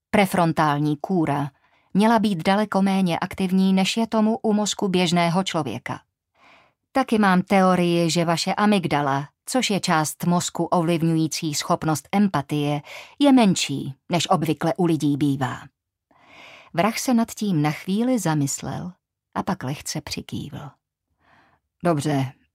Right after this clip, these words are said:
takže když nic takovýho v mým mozku neuvidíte, budete vědět, že jsem nevinnej?" "Tak to nefunguje, pane Turlingtone." Myslel to tak upřímně,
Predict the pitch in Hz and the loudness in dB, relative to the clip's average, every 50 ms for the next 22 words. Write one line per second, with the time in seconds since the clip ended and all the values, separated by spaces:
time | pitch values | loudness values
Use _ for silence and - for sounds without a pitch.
0 | _ _ _ _ _ _ _ _ - 208 147 151 165 160 160 156 147 143 147 151 | _ _ _ _ _ _ _ _ -4 -2 -2 0 0 0 0 0 0 -2 -2 0
1 | 175 160 - - 180 175 170 165 165 - - - 190 170 - 185 175 156 165 160 | 0 0 0 -2 -2 -2 -2 -2 -4 -6 -4 -2 -2 0 2 2 2 2 2 2
2 | 151 139 165 160 151 156 160 160 156 151 151 156 165 160 - - - - - 175 | 2 2 2 0 2 2 2 4 4 4 4 4 2 2 0 -4 -6 -2 0 2
3 | 175 175 202 - - 226 175 165 160 139 151 151 147 - - 156 147 135 139 - | 4 4 2 4 2 2 2 2 0 0 -2 -4 -4 -2 0 0 0 0 -2 -8
4 | _ _ _ _ _ - 190 185 165 180 170 - 180 170 160 170 165 165 139 160 | _ _ _ _ _ 0 0 2 2 2 2 2 0 2 2 4 2 4 2 0
5 | 143 - 151 - 151 - - 175 165 165 160 170 160 139 165 180 202 208 175 165 | 0 0 0 0 -2 0 2 2 4 4 4 4 4 4 4 4 4 4 4 4
6 | 165 180 175 - _ _ _ _ _ _ _ _ _ _ - - - - - - | 2 2 0 -4 _ _ _ _ _ _ _ _ _ _ -20 -20 -20 -20 -20 -20
7 | - _ _ - 190 185 - 190 190 202 202 196 - 233 202 156 143 135 131 - | -20 _ _ -4 -4 -2 2 2 4 4 2 2 2 0 2 2 0 -2 -2 -2
8 | 127 156 160 135 - - _ - 151 139 135 135 - 156 151 143 151 151 151 139 | -4 -4 -4 -6 -10 -18 _ -2 0 0 0 0 2 2 2 2 4 2 2 0
9 | - - 165 151 135 123 117 - _ _ _ _ _ _ _ _ _ _ _ _ | -2 -2 0 2 2 0 -2 -8 _ _ _ _ _ _ _ _ _ _ _ _
10 | _ _ _ _ - 202 214 - - 226 220 208 - 202 185 - 180 - - - | _ _ _ _ -4 -2 -2 0 0 -2 -2 0 0 -2 -2 -2 -6 -6 -6 -10
11 | 190 - - - 185 170 156 147 151 147 143 139 135 | -10 -8 -8 -6 -2 0 0 2 2 2 2 0 -2